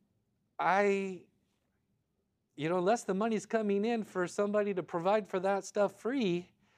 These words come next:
then we wouldn't have it. Same with the bookstore, right?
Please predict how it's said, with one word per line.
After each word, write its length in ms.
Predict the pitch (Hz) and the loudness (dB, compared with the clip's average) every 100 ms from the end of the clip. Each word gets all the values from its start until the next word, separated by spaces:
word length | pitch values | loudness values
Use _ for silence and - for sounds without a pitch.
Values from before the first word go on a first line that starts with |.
| _ - _ | _ -20 _
then 220 | 160 175 | -4 -2
we 100 | 180 | 0
wouldn't 300 | 202 214 180 | 2 2 2
have 240 | 156 156 110 | 0 0 0
it. 120 | - _ _ _ _ _ _ _ _ _ | -4 _ _ _ _ _ _ _ _ _
Same 200 | - 190 | -2 0
with 120 | 190 | 0
the 80 | 170 | 0
bookstore, 460 | 151 170 - 123 110 | 0 0 -2 -4 0
right? 300 | 131 196 | 2 0